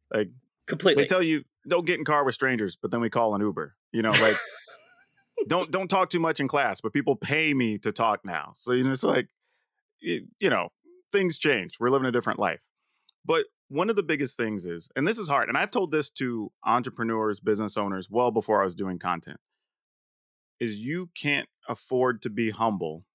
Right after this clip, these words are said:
Speaker 1: when working for yourself. And that's exactly what you're doing when you're making content. Like, you have to be willing to talk about yourself. You have to be willing to put yourself out there to companies. You have to be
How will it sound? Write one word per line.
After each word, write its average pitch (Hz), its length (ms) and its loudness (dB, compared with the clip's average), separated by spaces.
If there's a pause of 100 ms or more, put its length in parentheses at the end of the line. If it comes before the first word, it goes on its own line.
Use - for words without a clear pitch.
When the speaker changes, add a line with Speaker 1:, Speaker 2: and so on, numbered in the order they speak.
(380)
Speaker 1:
when 110 260 0
working 107 320 0
for 101 160 -2
yourself. 87 540 -8 (340)
And 110 100 -2
that's 113 120 -2
exactly 120 340 0
what 123 160 -2
you're 120 80 -4
doing 113 180 -2
when 101 100 -4
you're 95 80 -6
making 92 280 -8
content. 78 360 -14 (580)
Like, 110 200 0
you 143 240 0
have 143 360 -4
to 147 100 -8
be 135 100 0
willing 127 260 -2
to 110 60 -12
talk 113 220 0
about 107 260 -2
yourself. 101 460 -4
You 113 140 -6
have 120 160 -2
to 123 80 -6
be 101 100 -4
willing 127 280 0
to 123 60 -2
put 107 200 -6
yourself 104 320 -6
out 98 180 -2
there 98 100 -4
to 95 100 -6
companies. 90 520 -8 (580)
You 120 180 -2
have 117 260 0
to 117 80 -4
be 101 320 -4